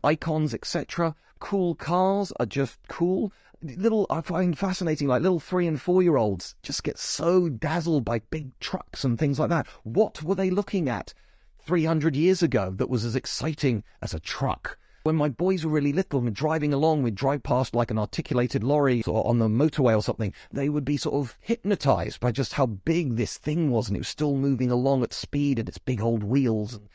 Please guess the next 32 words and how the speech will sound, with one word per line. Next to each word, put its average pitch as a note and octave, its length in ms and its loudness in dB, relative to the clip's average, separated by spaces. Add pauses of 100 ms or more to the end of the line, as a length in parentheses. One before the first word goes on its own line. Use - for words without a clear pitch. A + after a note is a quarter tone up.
how C3 180 2
many D3+ 180 0
wheels D3+ 320 0
can D3+ 160 -2
you C#3+ 100 -2
count, D#3+ 340 -4
boys? C#3 340 0
That D3+ 200 -2
kind B2 200 0
of G#2+ 60 -6
stuff. - 280 -4 (180)
They're D3+ 180 2
absolutely E3 500 -2
tied C3 300 2
into A2+ 240 -2
society. - 680 -4 (220)
But G3 100 4
of F3+ 100 0
course, - 480 -4 (200)
with A2 120 -2
global C3 360 4
warming A#2+ 580 2
and, G#2 500 -2
you A2+ 80 2
know, G2 200 -4 (100)
your G#2 200 -2
carbon C3+ 380 2
footprint - 400 -2
and C3 120 -4
things C3 180 2
like A#2+ 160 2
that, A#2+ 240 -2